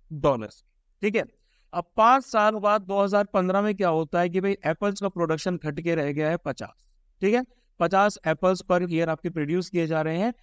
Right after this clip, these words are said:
लेकिन प्राइसेस जो है वो उनकी तीन डॉलर में पड़ चुकी है, ठीक है? तो अब अगर हम यहाँ पे नॉमिनल जीडीपी को कैलकुलेट करेंगे तो वो थ्री into फिफ्टी हो जाएगा, वन फिफ्टी डॉलर, ठीक है? वन फिफ्टी डॉलर हो गया, यानी कि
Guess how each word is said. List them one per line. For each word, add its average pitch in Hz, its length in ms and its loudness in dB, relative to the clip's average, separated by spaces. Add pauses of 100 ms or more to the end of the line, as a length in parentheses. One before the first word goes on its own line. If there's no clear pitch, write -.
(240)
लेकिन 180 240 -2 (120)
प्राइसेस 185 460 2
जो 180 180 -2
है 190 100 4
वो 190 220 0
उनकी 165 300 -4 (100)
तीन 175 280 -2
डॉलर 156 320 -2
में 160 160 -2
पड़ 180 180 -2
चुकी 156 320 -6
है, 143 80 -6 (320)
ठीक 202 140 0
है? 180 80 2 (460)
तो 190 60 0
अब 196 220 0
अगर 233 200 2
हम 233 140 0
यहाँ 160 220 -2
पे 233 180 0
नॉमिनल 208 440 0
जीडीपी 180 360 -4
को 185 160 2
कैलकुलेट 160 480 -2
करेंगे 165 400 0
तो 190 100 0
वो 180 100 2
थ्री 202 440 -2
into 160 300 -2
फिफ्टी 160 380 -6
हो 147 180 -2
जाएगा, 143 440 0 (500)
वन 214 560 0 (220)
फिफ्टी 196 500 -2 (420)
डॉलर, 110 240 -2 (380)
ठीक 196 120 0
है? 175 60 2
वन 165 180 0
फिफ्टी 190 260 -4
डॉलर 208 260 0
हो 196 120 -2
गया, 185 200 0 (460)
यानी 196 320 2
कि 247 300 0